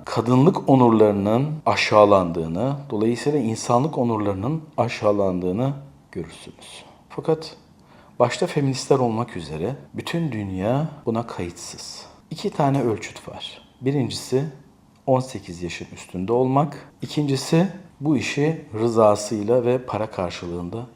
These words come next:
yapıyor olmak. İşte kapitalizm o zaman o yapılan işi kutsuyor.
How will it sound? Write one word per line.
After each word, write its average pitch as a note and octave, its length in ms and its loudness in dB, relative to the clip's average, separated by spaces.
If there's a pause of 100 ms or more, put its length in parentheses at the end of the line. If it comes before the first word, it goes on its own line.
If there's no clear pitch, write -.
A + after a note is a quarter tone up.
yapıyor F2 360 -10
olmak. - 340 -18
İşte - 220 -10
kapitalizm C#3+ 680 2 (540)
o C3+ 120 8
zaman A#2+ 460 4 (320)
o C#3 80 8
yapılan A#2 560 2
işi - 240 -6
kutsuyor. - 720 -12